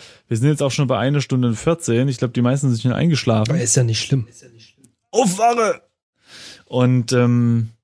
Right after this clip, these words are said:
Speaker 1: ja, ich weiß nicht, vielleicht, keine Ahnung, ihr könnt ja auch noch mal reinspielen und uns korrigieren und dann in den Kommentaren auf der Webseite oder auf YouTube schreiben, wie das Spiel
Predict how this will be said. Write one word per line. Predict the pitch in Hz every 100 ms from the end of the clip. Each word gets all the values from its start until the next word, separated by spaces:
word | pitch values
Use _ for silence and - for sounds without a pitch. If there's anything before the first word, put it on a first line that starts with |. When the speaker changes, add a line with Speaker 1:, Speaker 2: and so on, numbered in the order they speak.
| _ _
Speaker 1:
ja, | 120 117 110
ich | 113
weiß | 131
nicht, | 113 -
vielleicht, | 135 135 135 - - - - _ - - - _ _ _ _ _ _ _ _ _
keine | 131 120
Ahnung, | 117 120 107 104 - - - - - - -
ihr | - 123
könnt | 135 143 139
ja | 127
auch | 139
noch | 143 135
mal | 131 127 131 123
reinspielen | 123 131 135 - 139 139 135
und | 127 -
uns | 127 120 -
korrigieren | - 117 113 120 131
und | 123 113
dann | 113 113
in |
den | 117 110
Kommentaren | 120 113 110 117 117
auf | -
der | 107
Webseite | 110 - 110
oder | 110
auf | 107
YouTube | 117 110 110 - - - -
schreiben, | - - 151 175 165
wie | 160 214
das | 170
Spiel | - 170 156